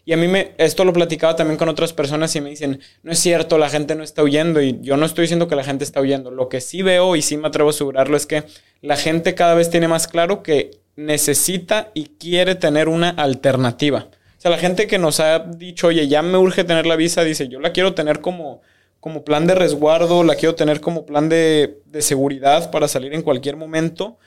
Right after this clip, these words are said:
por si sí". Y, y yo lo he platicado con gente y de nuevo no estoy intentando hacer statements políticos, pero creo que en, en todos los negocios, en todas las inversiones y ahorita en un contexto global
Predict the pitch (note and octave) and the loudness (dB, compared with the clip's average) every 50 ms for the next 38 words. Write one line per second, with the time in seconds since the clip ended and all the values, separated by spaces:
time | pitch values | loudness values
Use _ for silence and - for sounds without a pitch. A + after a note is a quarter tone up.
0 | _ _ _ - D3 C#3 C3 C3+ C#3+ C3+ - F#3 G3 F#3+ F#3+ - D3 D3+ C#3+ C3+ | _ _ _ -2 -2 -2 0 -2 -4 -4 -4 -4 -4 -4 -6 -8 -10 -10 -10 -10
1 | C3 B2+ - _ _ _ D3+ D3 C#3 D3 D3+ E3 E3+ F3 F#3+ F#3 D#3+ E3 - D#3+ | -12 -14 -16 _ _ _ -12 -2 0 2 2 2 2 2 0 0 0 0 2 2
2 | D#3 E3 E3 E3 D#3 D3 - D3+ D3+ D3 E3+ D#3+ D3+ C#3 C3+ C3+ C#3 D3+ D3+ D3+ | 2 2 0 -2 -4 -4 -4 -4 -2 -2 0 0 2 2 2 4 4 2 2 0
3 | D3+ D3 - - D#3+ D#3 D3+ C#3 B2+ A#2 B2 C3 C3+ C3+ C3 - C#3+ C#3 C#3 - | -2 -4 -6 -12 -18 -18 -16 -18 -16 -16 -16 -10 -8 -8 -6 -6 -6 -8 -8 -12
4 | - C3+ C3+ C#3 C#3 C3+ C3+ _ - C3 B2+ B2+ B2 - C3+ - F3+ F3 F3 - | -16 -18 -16 -18 -20 -20 -20 _ -18 -18 -18 -18 -18 -16 -10 -10 -10 -8 -6 -6
5 | C#3 C3 B2 A#2 A#2 - _ _ _ _ _ _ _ _ - D3+ D#3 D#3 - F#3 | -6 -6 -6 -8 -10 -12 _ _ _ _ _ _ _ _ -4 -4 -2 -2 0 0
6 | F3+ F3+ F3 E3+ E3 E3 - - _ _ _ - D3+ D3 C#3 E3 F#3 F#3+ G3 F3+ | 0 2 2 2 0 -2 -4 -10 _ _ _ -4 -4 -2 0 0 2 2 2 2
7 | F3+ D#3+ D#3+ E3+ E3+ E3+ E3+ F3 E3+ E3+ E3+ E3+ E3 D3+ C3+ - D#3 D#3+ D#3 D3+ | 2 2 2 2 2 2 2 2 4 4 4 4 2 0 0 2 2 2 2 0
8 | D#3 D3 C#3 B2+ - - D3 D3 D3+ D#3 D3+ D3+ D3+ D3 - C#3 B2 - C#3 C3+ | -2 -4 -4 -4 -2 0 0 0 2 2 0 0 0 0 -2 -2 -4 -4 -8 -6
9 | - D3+ D3+ D3 D3 C3+ C#3 - - - C3 C3+ C3+ C#3 C3+ - D3+ D3 C#3+ C#3+ | -2 0 2 2 2 0 -2 -6 -8 -6 -6 -4 -4 -6 -8 -12 -16 -18 -16 -12
10 | D3 C#3+ C#3 - - - C#3+ D3 C#3+ C3+ C3+ C3 B2 A#2+ A#2 A#2+ A#2+ B2+ C3+ C#3 | -12 -10 -10 -10 -12 -12 -12 -14 -14 -14 -14 -12 -12 -6 -2 0 2 2 4 2
11 | C#3 C#3 C3+ | 2 0 -2